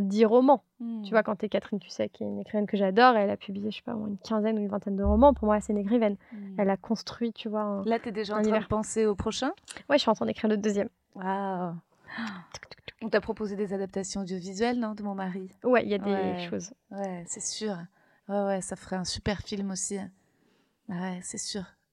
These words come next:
Speaker 2: Tu vas avoir toutes les actrices qui font se déchirer pour jouer cette femme. C'est le rôle rêvé. Parce
Speaker 1: Il
Speaker 2: que
Speaker 1: faut leur dire.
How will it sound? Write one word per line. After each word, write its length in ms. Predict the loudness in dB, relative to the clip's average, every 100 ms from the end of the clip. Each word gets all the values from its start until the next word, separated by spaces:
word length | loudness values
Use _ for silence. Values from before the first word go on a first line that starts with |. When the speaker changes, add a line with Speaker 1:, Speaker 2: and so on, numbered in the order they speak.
| _
Speaker 2:
Tu 140 | -4
vas 100 | -2
avoir 240 | 0 -2 -6
toutes 180 | -10
les 140 | -6 -6
actrices 280 | -6 -10 -12
qui 100 | -10
font 140 | -8
se 140 | -8 -6
déchirer 500 | -4 -4 -4 -4 -4
pour 180 | -4
jouer 120 | -4 -2
cette 220 | -4 -2
femme. 320 | -2 -2 -2 -10 _ _ _ _
C'est 180 | -12 -6
le 140 | -2 0
rôle 300 | 4 4 6
rêvé. 520 | 4 4 6 6 4 -2 _ _ _ _ _ _
Parce 120 | -8
Speaker 1:
Il 20 | 4
Speaker 2:
que 60 |
Speaker 1:
faut 80 | 6
leur 200 | 8 8
dire. 320 | 6 2 0